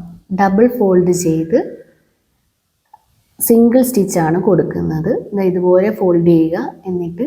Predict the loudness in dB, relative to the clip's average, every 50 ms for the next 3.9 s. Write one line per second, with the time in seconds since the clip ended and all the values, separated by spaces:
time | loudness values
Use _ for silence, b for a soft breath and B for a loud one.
0 | -6 -6 -6 -4 -4 -4 -4 -2 -2 -2 -2 0 0 0 0 0 0 0 0 0
1 | -2 -4 -4 -2 -2 -2 -2 -2 -4 -6 -6 -6 -8 -8 -8 -6 -6 -6 -6 -8
2 | b b b b b b b b b _ _ _ 0 2 4 4 2 2 -2 -8
3 | -14 -10 -4 0 2 2 4 2 2 0 0 0 -2 -2 -2 -2 -2